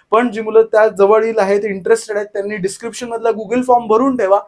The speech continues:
जेणेकरून आम्हाला एक अंदाज येईल की किती मुलं येणार आहेत आणि ज्या मुलांना तिथे ऑफिशियली तुम्ही मला भेटायला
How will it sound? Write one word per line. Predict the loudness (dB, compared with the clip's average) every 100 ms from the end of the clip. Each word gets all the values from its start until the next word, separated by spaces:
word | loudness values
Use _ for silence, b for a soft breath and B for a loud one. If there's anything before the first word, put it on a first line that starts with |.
| b b
जेणेकरून | -2 0 0
आम्हाला | 0 2 2
एक |
अंदाज | 2 4 2 2
येईल | -2 -4
की | -10
किती | -12 -12
मुलं | -6 -2
येणार | -2 -2 -2
आहेत | -2 -4
आणि | -12 -4
ज्या | -4
मुलांना | -2 -4 -2 -2 -2 b b
तिथे | -10 -4 2 2 2
ऑफिशियली | -2 -2 -4 -4
तुम्ही | -4 -4
मला | -2 -2
भेटायला | 0 -2 -2 0 0